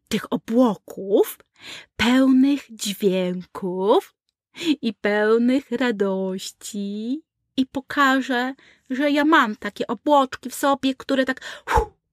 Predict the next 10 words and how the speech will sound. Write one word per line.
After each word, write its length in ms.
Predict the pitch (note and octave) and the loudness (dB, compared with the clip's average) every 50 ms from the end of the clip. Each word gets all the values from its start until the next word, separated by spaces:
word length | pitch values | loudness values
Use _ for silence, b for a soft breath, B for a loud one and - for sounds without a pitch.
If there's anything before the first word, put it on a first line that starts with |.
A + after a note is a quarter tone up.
| _ _ _ _ _ - | _ _ _ _ _ -12
mogę 400 | A#3 A#3 A#3+ C#4 B3+ G#3+ A#3+ A#3 | -8 -4 -2 -2 -2 0 -2 -6
wysłać 340 | G#3 G#3 - - G3 G3 F3 | -6 -8 -12 -10 -12 -12 -12
wam. 240 | D3+ E3+ F3 F3+ _ _ _ _ _ _ _ _ _ _ _ _ _ _ _ _ _ _ - | -12 -16 -16 -20 _ _ _ _ _ _ _ _ _ _ _ _ _ _ _ _ _ _ -2
Ulepcie 480 | D#4+ D#4+ E4+ E4+ E4 - - - C#4+ B3+ | 0 4 4 4 4 2 0 -2 -2 -2
sobie, 220 | - C#4+ A3+ C4+ | -2 0 -2 -2
co 120 | - - | -4 -6
chcecie. 420 | - - - F3+ D3 - - - - _ _ _ - | -10 -8 -8 -8 -8 -8 -14 -20 -20 _ _ _ -8
Olafa, 640 | - A#3+ C4 D4 C#4+ B3+ B3+ B3+ - - B3+ A#3+ A#3 | -4 -2 2 4 4 6 4 4 2 0 -2 0 0
nie? 360 | A#3 A#3+ A#3 A#3 A3+ A3+ A3+ b b b b b b | 0 -2 -2 -2 -2 -4 -6 b b b b b b
Słonia. 720 | b - - C4+ B3+ B3+ B3 B3+ B3+ A#3+ A#3 A3 A3 A3 | b -6 -4 -2 0 0 2 2 2 2 2 0 -2 -4